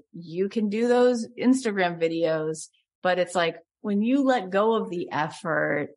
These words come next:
and you're just feeling, like, so, so that, that's where we go back to, like, what's going on in your stomach when you said, "There's just a lot that comes up in my stomach. It feels tight."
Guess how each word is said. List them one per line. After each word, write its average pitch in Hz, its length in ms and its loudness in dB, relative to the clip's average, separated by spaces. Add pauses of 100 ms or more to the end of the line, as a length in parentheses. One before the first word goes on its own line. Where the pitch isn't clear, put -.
(140)
and 165 220 0
you're 165 240 -2
just - 720 -4 (380)
feeling, 175 760 0
like, 196 220 0
so, 233 280 0
so - 140 -2
that, 262 340 2
that's 262 220 0
where 277 80 -6
we 262 80 0
go 233 140 2
back 196 280 0
to, 196 100 -6
like, 139 260 -2 (960)
what's 214 340 -2
going 277 380 2
on 202 240 4
in 196 120 -2
your 160 140 -4
stomach 156 640 -2
when 165 240 -4
you 175 120 -4
said, 165 400 0
"There's 160 220 0
just 190 220 0
a 196 80 2
lot 165 400 2
that 185 160 -2
comes 185 320 -2
up 254 180 0
in 220 100 0
my 170 160 0
stomach. 220 480 -2
It 151 160 -6
feels 160 300 -2
tight." - 440 -2